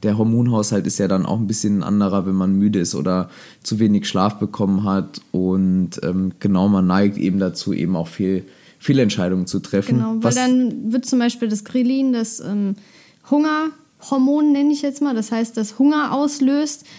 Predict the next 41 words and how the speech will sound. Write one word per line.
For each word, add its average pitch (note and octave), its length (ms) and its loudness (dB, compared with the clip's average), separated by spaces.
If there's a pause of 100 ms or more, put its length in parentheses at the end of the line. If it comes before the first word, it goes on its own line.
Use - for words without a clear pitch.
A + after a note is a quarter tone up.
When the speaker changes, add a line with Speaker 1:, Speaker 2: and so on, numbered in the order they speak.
(200)
Speaker 2:
vermehrt A#3 460 0
ausgeschüttet, D4 880 -2
schüttet D#4 600 -2
und B3 200 2
deshalb B3 400 0
kann C4+ 160 0
man B3+ 240 2 (180)
quasi A3 300 -2
nichts A3 220 -2
dagegen G#3 300 0
machen. F3 360 -2 (1120)
Speaker 1:
Genau. F2+ 320 2 (100)
Oder, A2+ 340 4
oder G#2 460 4 (160)
zum, G2 280 0
man F#2+ 200 2
kann G2+ 240 2
natürlich G2 420 0
was G2 120 -4
dagegen F#2 300 0
machen, G2+ 200 0
aber F2 420 -4
es - 160 -12
fällt A2 220 0
einem E2+ 180 0
schwerer. F2+ 500 -4
Speaker 2:
Genau. G3 300 0
Nee, A3+ 140 2
ich A#3 160 -2
meine, B3+ 200 2
man A#3+ 120 0
kann B3+ 420 0
nichts C#4 340 -2
gegen B3 220 2
das A3+ 160 -4
Gefühl B3+ 420 2
tun. F3+ 300 -4
Speaker 1:
Genau. E2+ 360 0 (560)
Deshalb, A2+ 420 0
also G#2 400 0
Hunger C3+ 560 0